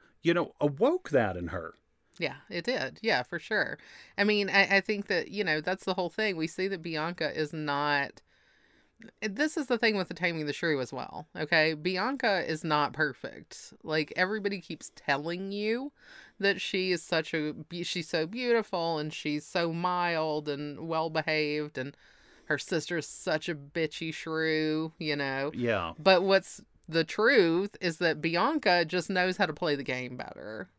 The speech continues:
Speaker 2: Like, in, in Taming the Shrew, she is doing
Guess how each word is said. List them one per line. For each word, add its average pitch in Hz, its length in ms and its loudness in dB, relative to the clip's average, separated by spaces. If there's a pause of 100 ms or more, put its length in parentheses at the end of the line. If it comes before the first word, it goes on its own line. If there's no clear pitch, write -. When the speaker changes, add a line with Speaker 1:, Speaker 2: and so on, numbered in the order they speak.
Speaker 2:
Like, 156 340 -2
in, 160 320 -4
in 160 140 -4
Taming 175 260 -2
the 165 80 -6
Shrew, 139 400 -2 (480)
she 208 640 -2
is 156 240 -2
doing 135 420 0